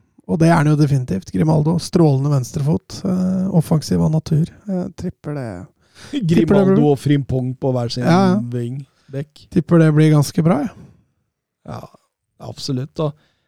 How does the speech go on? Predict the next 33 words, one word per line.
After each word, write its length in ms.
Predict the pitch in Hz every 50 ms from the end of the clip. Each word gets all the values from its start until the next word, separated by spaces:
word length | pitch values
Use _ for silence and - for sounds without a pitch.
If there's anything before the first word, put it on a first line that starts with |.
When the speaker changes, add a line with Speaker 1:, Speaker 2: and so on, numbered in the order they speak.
| _ _ -
Speaker 2:
han 120 | 160 196 185
var 160 | 156 135 135
vel 140 | 165 220 262
linka 380 | 302 277 196 - - 143 135 135
til 160 | - - 185
Arsenal, 560 | 185 147 120 123 - - - 156 147 147 160 170 165 165 165 165 165 165
eh, 340 | 165 165 165 165 165 165
City 540 | 156 - - 147 139 - _ _ _ 160 160 160
var 160 | 156 151 156
det 60 | 160
vel, 160 | 160 160 160 156 151
Juventus, 800 | 156 160 156 147 135 135 131 - - 160 156 156 147 - 185 180
Speaker 1:
Mm. 120 | 170 147 143
Speaker 2:
Inter, 420 | 147 139 - _ - 160 156 151
det 140 | 156 151 156 151
var 80 | 151
mye 300 | 156 156 143 131 131 127 127
rart 220 | 131 139 - _
der, 160 | 175 175 185 190
og, 220 | 175 165 160 - - _ _ _ _ _ _ _ _ _ _ _ _ -
og, 680 | 151 151 156 156 156 151 147 147 147 147 147 - - 120 117
eh, 400 | 104 - 160 160 165 160 - - _ _ _ _ _ _ _ _ _ _ _ _ _ _ _ _ _ _ _ _ _ _ _ _ _ -
ja, 160 | 170 170 202 269 262
altså, 220 | 240 208 160 196 226 226 202 196
du 120 | 185 175
skal 200 | 151 165 170 156
jo 40 | 143
ikke 140 | 156 269 -
se 100 | 247 240
bort 260 | 220 160 143 135 - -
fra 220 | 151 143 151 151 151
at, 140 | 151 - 170
eh, 380 | 160 160 156 156 156 156 156